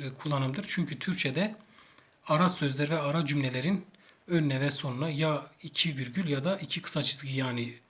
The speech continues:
bir kısa çizgi ön, bir kısa çizgi de sonda olması gerekiyor.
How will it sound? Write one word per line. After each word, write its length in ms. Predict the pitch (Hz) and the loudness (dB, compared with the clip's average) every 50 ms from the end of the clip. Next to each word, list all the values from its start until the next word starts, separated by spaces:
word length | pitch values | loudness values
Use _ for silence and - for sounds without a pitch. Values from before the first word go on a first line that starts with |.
| - - _ _ - - | -20 -20 _ _ -8 -6
bir 140 | 139 123 | -6 -6
kısa 260 | - - - - 131 123 | -2 -2 0 0 0 -2
çizgi 540 | - - - - - - 135 117 113 113 - | -2 -2 -2 -4 -4 -6 -6 -6 -6 -6 -2
ön, 240 | 143 151 185 180 151 | 0 0 0 0 0
bir 120 | 147 - | -4 -4
kısa 240 | - - - - 135 | -4 -4 -4 -2 -2
çizgi 300 | - - - - - 165 | -2 -2 -4 -4 -2 -2
de 80 | 190 | 0
sonda 320 | 175 - - 151 143 139 143 | 0 0 2 2 2 2 2
olması 360 | 127 120 120 120 117 - - | 0 -2 -2 -2 -2 -2 -2
gerekiyor. 420 | - 123 123 117 - - 220 220 | -2 -4 -4 -4 -2 -2 -2 -2